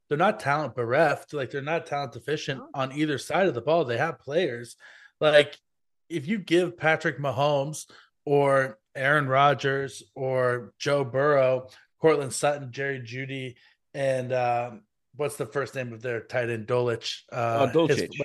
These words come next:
Speaker 2: Yeah, yeah.
Speaker 1: Yeah, Dulcich. Whatever his first name is, can't remember off the top of my head. Dulcich, he's a, he's a great young player as well. You give them those targets,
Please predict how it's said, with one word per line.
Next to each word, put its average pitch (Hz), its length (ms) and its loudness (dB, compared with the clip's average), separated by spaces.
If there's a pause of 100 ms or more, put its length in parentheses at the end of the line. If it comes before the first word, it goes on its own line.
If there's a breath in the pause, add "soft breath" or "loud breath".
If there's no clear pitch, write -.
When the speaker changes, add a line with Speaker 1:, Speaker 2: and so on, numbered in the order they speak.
(100)
Speaker 2:
Yeah, 110 280 -4
yeah. 107 260 -2
Speaker 1:
Yeah, 135 140 4
Dulcich. 151 520 4 (200 soft breath)
Whatever 170 220 6
his 156 100 2
first 147 240 0
name 131 160 0
is, 117 100 -8
can't 131 200 -4
remember 120 220 -2
off 117 120 -4
the - 80 0
top 131 80 4
of - 20 -10
my 120 100 -2
head. 120 280 2 (320 loud breath)
Dulcich, 160 320 0
he's 202 220 0
a, 185 40 2
he's 170 200 2
a 190 40 2
great 139 240 0
young 139 200 -2
player 147 280 2
as 123 140 -4
well. 165 180 0
You 180 100 -4
give 277 160 -4
them 247 140 -4
those 202 240 2
targets, 208 500 4